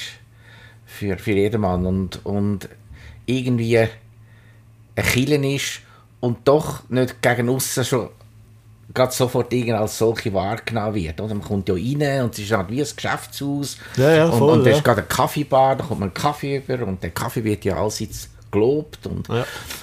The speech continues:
Speaker 1: äh, und dann hat's ja Arbeitsräume, also wie Coworking Spaces ein bisschen.
Speaker 2: Ja, man kommt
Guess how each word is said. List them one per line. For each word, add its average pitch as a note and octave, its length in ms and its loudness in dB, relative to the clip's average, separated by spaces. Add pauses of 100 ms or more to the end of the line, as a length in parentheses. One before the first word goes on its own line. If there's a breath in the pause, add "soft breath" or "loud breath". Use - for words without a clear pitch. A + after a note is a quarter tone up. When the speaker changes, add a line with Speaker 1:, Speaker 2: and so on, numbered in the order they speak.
(220 loud breath)
Speaker 1:
äh, F#2+ 540 0
und F#2+ 160 -2
dann G2 120 0
hat's G2+ 260 -2
ja G2 180 0
Arbeitsräume, B2 1000 -4
also G#2 200 -6
wie D3 100 -2
Coworking C3+ 720 0
Spaces C3+ 600 -4
ein C3 100 -4
bisschen. - 320 -8
Speaker 2:
Ja, A#2 80 0
man B2 100 0
kommt G2+ 100 0